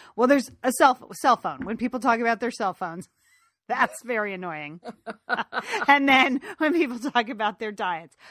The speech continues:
But a cou-, I saw a couple of related stories. You know, I did a little cleanse in the beginning of the year. It was all about eating clean. And the idea was getting rid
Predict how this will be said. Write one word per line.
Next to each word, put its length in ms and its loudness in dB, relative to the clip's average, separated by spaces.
But 120 0
a 60 0
cou-, 120 0
I 180 4
saw 200 0
a 60 0
couple 340 -2
of 140 -4
related 500 -2
stories. 480 -12
You 80 -8
know, 60 -4
I 20 -2
did 140 -6
a 60 2
little 200 2
cleanse 520 -2
in 100 -8
the 60 -8
beginning 400 -6
of 80 -10
the 80 -12
year. 440 -4
It 40 -8
was 140 -4
all 160 2
about 340 2
eating 440 -6
clean. 540 -12
And 120 -14
the 140 -8
idea 320 -6
was 180 -6
getting 360 -4
rid 500 -2